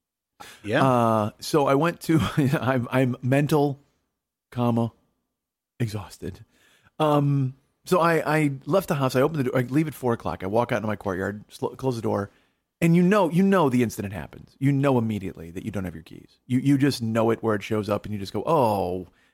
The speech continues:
Speaker 2: Like,
Speaker 1: Yeah.
Speaker 2: I didn't slam, door slam. I don't have my
Speaker 1: Yeah.
Speaker 2: keys. Fuck.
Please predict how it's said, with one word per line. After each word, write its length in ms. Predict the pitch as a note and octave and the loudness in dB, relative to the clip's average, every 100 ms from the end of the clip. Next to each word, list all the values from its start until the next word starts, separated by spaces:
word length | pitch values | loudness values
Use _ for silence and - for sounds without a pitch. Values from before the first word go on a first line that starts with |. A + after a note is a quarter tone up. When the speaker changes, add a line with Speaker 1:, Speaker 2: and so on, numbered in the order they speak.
| - | -2
Speaker 2:
Like, 140 | C3+ | 2
Speaker 1:
Yeah. 60 | D3 | 4
Speaker 2:
I 40 | |
didn't 400 | E3 F3+ F3+ E3 B2+ | 4 4 4 2 -2
slam, 300 | D#3+ E3 C#3+ | -2 0 2
door 380 | D#3+ F#3 F#3+ | 4 4 4
slam. 680 | F3 - - B3 A3 E3 B2 - | 2 0 0 2 2 2 0 2
I 140 | B3 | 2
don't 80 | G3+ | 4
have 80 | F3+ | 2
my 60 | |
Speaker 1:
Yeah. 40 | D3+ | 2
Speaker 2:
keys. 380 | D3 G#2+ - - _ _ | 2 0 -8 -20 _ _
Fuck. 440 | G#3+ G#3+ - - | 2 2 0 -12